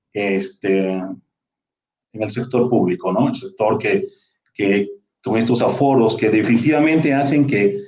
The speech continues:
que repercute en, en, en, en, en, en el turismo en el, en el Perú. Sabemos que... Eh, Machu Picchu es el principal destino turístico.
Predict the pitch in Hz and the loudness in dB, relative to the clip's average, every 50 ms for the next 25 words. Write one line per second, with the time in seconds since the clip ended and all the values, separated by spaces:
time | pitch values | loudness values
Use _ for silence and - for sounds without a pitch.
0 | - _ _ _ _ _ _ _ _ _ _ _ _ _ _ _ _ _ - 120 | -16 _ _ _ _ _ _ _ _ _ _ _ _ _ _ _ _ _ -2 0
1 | 117 117 123 - - - - 117 117 117 120 120 - 165 185 196 - 113 104 98 | 0 0 0 0 -2 -2 -2 -2 0 0 0 0 2 2 2 2 2 0 0 0
2 | 101 101 101 98 101 104 101 98 104 104 104 101 104 104 104 - 107 104 101 101 | 0 0 0 -2 -4 -4 -2 -2 -2 -2 -2 -2 -2 -2 -4 -4 -4 -4 -2 -2
3 | 101 104 101 101 98 98 - - - 110 101 101 101 101 101 101 98 - - 110 | -2 -2 -2 -4 -6 -8 -10 -10 -8 -6 -2 -2 -2 0 -2 -4 -6 -8 -6 -2
4 | 107 107 107 107 104 98 101 - - 110 117 151 170 - - 123 107 98 98 98 | 0 0 2 2 0 0 -2 0 2 2 4 4 2 4 4 4 4 4 4 2
5 | 98 - - - 92 95 95 95 87 85 - 92 - 175 85 - - - - _ | 0 -2 -4 -6 -4 -2 -2 -2 -2 -4 -4 -4 -2 -2 -4 -4 -8 -16 -20 _
6 | _ - - - - - - _ _ - - 104 117 131 147 151 151 151 123 110 | _ -20 -16 -16 -16 -16 -18 _ _ -8 -4 -2 0 2 2 2 0 0 2 2
7 | 104 107 107 107 104 101 101 101 98 98 98 95 95 - - _ _ _ _ _ | 2 2 2 2 2 4 4 4 4 4 2 0 -2 -6 -12 _ _ _ _ _
8 | _ _ _ _ - 98 98 - - 117 143 143 135 143 131 131 - 110 101 101 | _ _ _ _ -6 -2 -2 -2 0 0 0 0 2 2 0 2 2 0 0 -2
9 | - 117 113 113 - - 117 - - - 160 160 160 165 165 143 120 117 113 117 | 0 2 2 2 2 2 0 0 0 0 -2 0 0 0 0 2 2 2 0 0
10 | - - - 143 139 135 135 135 120 - - - - - - - - - - | -2 -2 2 2 4 4 4 4 4 2 2 -2 -4 -8 -14 -18 -18 -20 -20